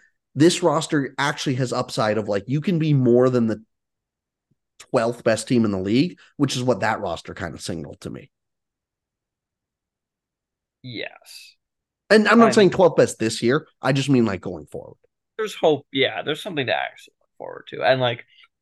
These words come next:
Speaker 2: the what do you wanna watch on this team? There's an actual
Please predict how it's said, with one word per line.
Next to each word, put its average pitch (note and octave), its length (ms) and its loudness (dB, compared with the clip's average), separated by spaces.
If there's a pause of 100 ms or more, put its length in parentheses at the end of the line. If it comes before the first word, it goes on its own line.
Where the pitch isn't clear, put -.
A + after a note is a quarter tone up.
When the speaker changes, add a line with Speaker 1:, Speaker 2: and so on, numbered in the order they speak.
Speaker 2:
the C#3+ 80 2
what B2+ 300 -2
do C#3 80 -10
you B2 100 -4
wanna A#2 240 -4
watch - 380 -4
on C3 120 -8
this C3 180 -10
team? C#3 320 -6
There's D3 180 -2
an D#3 80 -4
actual - 640 0